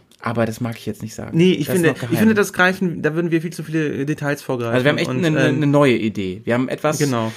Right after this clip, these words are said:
Speaker 1: natürlich, ähm, haben wir einen gewissen Stil so mit unseren Filmen und so,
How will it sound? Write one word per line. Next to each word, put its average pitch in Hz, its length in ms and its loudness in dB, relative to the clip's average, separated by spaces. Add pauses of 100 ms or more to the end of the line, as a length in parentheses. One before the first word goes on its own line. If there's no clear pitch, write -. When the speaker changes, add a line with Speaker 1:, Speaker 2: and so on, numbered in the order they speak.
(160)
Speaker 1:
natürlich, 196 400 2
ähm, 147 420 2
haben 143 220 -2
wir 165 60 0
einen 156 80 0
gewissen 151 400 -2
Stil 208 280 2
so 170 120 -2
mit 156 120 -2
unseren 135 160 -4
Filmen 185 340 0
und 151 120 -4
so, 151 260 0